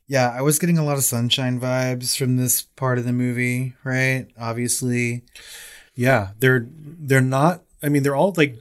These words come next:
Speaker 2: professionals in their areas, but the, first and foremost, they're colonists.
Speaker 1: Mm-hmm.
Speaker 2: And they are, uh, they're put to, they're a crew put together by couple, which is really interesting to me. And I thought that was really cool because they're all couples. They're like a,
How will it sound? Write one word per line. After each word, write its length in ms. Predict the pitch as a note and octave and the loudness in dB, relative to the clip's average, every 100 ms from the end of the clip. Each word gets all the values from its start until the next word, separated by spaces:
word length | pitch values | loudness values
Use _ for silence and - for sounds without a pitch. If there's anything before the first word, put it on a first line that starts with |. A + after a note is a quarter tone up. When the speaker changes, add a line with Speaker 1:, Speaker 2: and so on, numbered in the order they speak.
| - F#3 C#3+ - | -16 -14 -12 0
Speaker 2:
professionals 500 | E3 C3+ B2 B2+ A#2 | 2 4 2 0 -2
in 60 | |
their 140 | A2+ - | -4 -4
areas, 380 | A2+ G#2 A#2 | -2 -2 -4
but 160 | - C#3+ | -4 -2
the, 220 | E3 C#3+ | -2 -4
first 240 | - F#3+ E3 | 0 0 0
and 80 | |
foremost, 240 | D3+ D#3 C#3+ | -2 0 0
they're 100 | G2+ | -4
colonists. 680 | - E3 F3 F#2 - - - - | -2 0 0 0 -2 -4 -6 -10
Speaker 1:
Mm-hmm. 320 | G#2 F#2+ F#3 B3 - | -6 0 0 -2 -2
Speaker 2:
And 240 | C#3 C#3+ | -2 2
they 220 | D3+ D3+ | 4 4
are, 340 | C#3 C#3 C#3 D3 | 2 0 0 -2
uh, 520 | B2+ C3+ C3 B2+ - - _ _ _ | -2 -2 -2 -4 -8 -14 _ _ _
they're 240 | C3 C#3 C3+ | 2 2 2
put 400 | B2+ - D#3+ E3+ | -2 0 0 0
to, 180 | D3 B2 E3 | -6 -6 -8
they're 120 | C#3 B2 | -2 -2
a 40 | |
crew 260 | - - A3 | 0 -2 -2
put 180 | - | -2
together 360 | D3+ C3+ C3 C#3 | -6 -4 -2 -2
by 220 | A#2 G#2+ | -2 -4
couple, 600 | G2+ - C3+ - - - _ | -4 -4 -4 -4 -10 -16 _
which 220 | B2 - | 0 0
is 140 | A#2+ G#2 | -2 -4
really 420 | G#2+ B2+ C3 C3 | -2 0 0 -2
interesting 420 | B2 C3+ - G#2+ | -6 -6 -4 -4
to 80 | F#2+ | -4
me. 140 | F#2 | -8
And 120 | F#2+ | -12
I 40 | F#2+ | -8
thought 160 | A2 | -6
that 120 | G#2 A2+ | -4 -4
was 140 | G#2 | -6
really 320 | G2+ G#2+ G2+ | -4 -4 -4
cool 320 | F#2+ - F#2 F2+ | -6 -8 -6 -8
because 260 | G2+ - G2+ | -8 -6 -4
they're 160 | A2 | -6
all 220 | - G2+ | -6 -10
couples. 640 | - - F#3 - - - - _ - - - _ | -8 -8 -8 -6 -4 -4 -6 _ -20 -20 -20 _
They're 120 | B2 | 0
like 160 | A#2 | 0
a, 40 | A2+ | 0